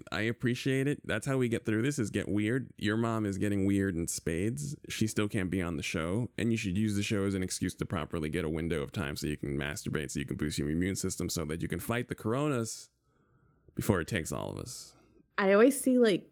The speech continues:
Speaker 2: my neighbors running, and I just imagine they're running to the woods just to just jizz in freedom.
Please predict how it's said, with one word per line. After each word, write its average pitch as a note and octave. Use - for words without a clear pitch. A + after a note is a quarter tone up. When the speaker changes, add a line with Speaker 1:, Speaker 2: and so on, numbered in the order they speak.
Speaker 2:
my E3+
neighbors D3
running, C3
and C3+
I C3
just E3
imagine D3+
they're D3
running C3+
to -
the C#3+
woods C3
just C3
to C#3
just C3+
jizz B3
in A#3
freedom. A3+